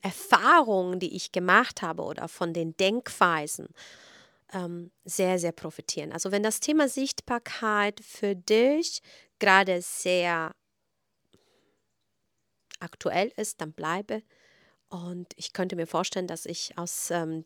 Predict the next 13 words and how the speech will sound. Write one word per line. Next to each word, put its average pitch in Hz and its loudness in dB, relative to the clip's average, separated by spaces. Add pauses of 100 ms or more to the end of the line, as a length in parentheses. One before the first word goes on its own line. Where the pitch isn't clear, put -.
diesem 190 -4
Podcast - -8
nicht 170 -10
nur 170 -4 (960)
eine 196 0 (160)
Folge 175 -2
mache, 170 -8
sondern 165 -8
vielleicht - -16
sogar - -10
zwei - -8
oder 175 -10
drei. 165 -14